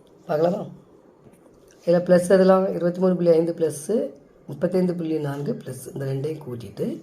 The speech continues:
மைனஸ் எதெல்லாம்? இருபத்தேழு புள்ளி எட்டு ஒன்பது, பதினேழு, பதினேழு.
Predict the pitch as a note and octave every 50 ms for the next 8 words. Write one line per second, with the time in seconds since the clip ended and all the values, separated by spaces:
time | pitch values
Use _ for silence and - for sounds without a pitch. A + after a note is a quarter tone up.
0 | - _ - - D3+ D#3+ E3+ E3+ E3+ - E3 D#3+ D#3 D#3+ E3+ F#3 A#3 A3+ - -
1 | - _ _ _ _ _ _ - D3+ D#3 D#3+ D#3 F3 E3+ D#3 D#3+ E3 E3 D#3+ D#3
2 | C#3+ D3 - D#3+ D3+ D3+ D3+ D3+ D3 F#3 A3+ A3 - - - - _ _ _ _
3 | _ _ _ _ _ _ - E3 D3+ D#3+ E3 E3+ E3+ E3 D#3+ D3 C#3+ - - D3+
4 | D3 D#3 D#3 D3 C3+ B2